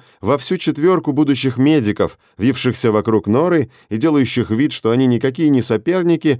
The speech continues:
а всего лишь сокурсники и друзья. Нора подшучивала надо мной, тринадцатилетней соплюхой, влюбляющейся, по ее словам,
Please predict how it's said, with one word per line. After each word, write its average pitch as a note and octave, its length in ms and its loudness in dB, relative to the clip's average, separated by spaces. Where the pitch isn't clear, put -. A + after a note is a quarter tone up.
а A#2+ 100 -4
всего C#3 260 2
лишь B2 180 0
сокурсники G#2 640 -2
и F#2 140 0
друзья. C#2+ 520 -2
Нора A#2+ 220 4
подшучивала G2 640 -2
надо D#2 220 0
мной, D2 320 -2
тринадцатилетней C3+ 720 0
соплюхой, D#3 640 -2
влюбляющейся, C3 800 0
по A2+ 80 -4
ее A2+ 220 2
словам, A2 440 0